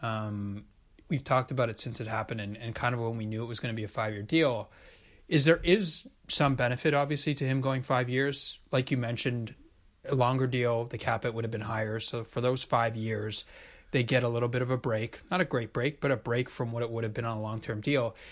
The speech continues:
And the other thing is when this contract ends, yes, he's gonna be paid, but you're also gonna be paying him for a better period than you would have been on an eight-year deal. So he's gonna come up at,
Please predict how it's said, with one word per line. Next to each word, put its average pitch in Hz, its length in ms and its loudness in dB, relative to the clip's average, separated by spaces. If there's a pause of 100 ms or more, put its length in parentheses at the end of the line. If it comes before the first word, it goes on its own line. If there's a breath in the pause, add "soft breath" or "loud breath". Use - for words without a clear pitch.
(180 loud breath)
And 139 100 6
the 143 80 8
other 202 140 6
thing 185 180 0
is 131 140 0
when 127 180 2
this 151 220 2
contract 139 640 0
ends, 117 520 0
yes, 123 420 0
he's 127 200 -2
gonna 123 180 -2
be 110 160 -6
paid, 143 480 -2 (540 soft breath)
but 147 100 4
you're 139 160 6
also 151 240 4
gonna 139 160 0
be 123 140 -2
paying 117 340 -4
him 113 240 -4
for 107 360 -4
a 110 140 -6 (120)
better 110 280 0
period 104 760 -4 (120)
than 117 220 -4
you 110 100 -4
would 113 220 -4
have 113 320 -6
been 101 400 -6 (340 soft breath)
on 117 120 -4
an 107 100 -4
eight-year 107 280 -8
deal. 98 400 -12
So - 140 -2
he's 151 140 2
gonna 156 160 2
come 147 160 2
up 127 160 -2
at, 120 160 -6